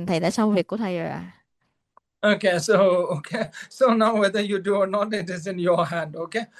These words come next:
Speaker 2: For now, my job is over, and after you practice it, okay? So what I teach, just follow that, okay? So do that for the, okay, ten minutes for the one week, then I'll see you in the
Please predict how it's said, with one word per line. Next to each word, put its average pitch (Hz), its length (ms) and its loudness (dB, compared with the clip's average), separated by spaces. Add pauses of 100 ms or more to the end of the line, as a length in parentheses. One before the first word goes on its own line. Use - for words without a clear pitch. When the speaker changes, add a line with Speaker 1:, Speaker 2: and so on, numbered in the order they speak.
(140)
Speaker 2:
For 208 120 2
now, 190 200 0
my 180 200 -2
job 196 240 -2
is 190 140 -4
over, 214 300 0
and 185 200 -4
after 196 340 -2
you 196 160 -2
practice 180 420 -6
it, 165 120 -8
okay? 160 260 -4
So 156 160 -6
what 151 160 -2
I 151 180 2
teach, 202 220 -6
just 151 160 -4
follow 156 320 -8
that, - 220 -6
okay? 190 360 -2 (280)
So 156 480 4 (180)
do 180 160 2
that 185 160 4
for 156 260 -4
the, 156 200 0
okay, 151 280 -4
ten 175 220 -2
minutes 156 240 -6
for 147 100 -6
the 147 60 -4
one 156 200 0
week, 202 140 0
then 180 140 4
I'll 156 140 2
see 160 220 -6
you 151 120 -6
in 147 100 -12
the 139 100 -12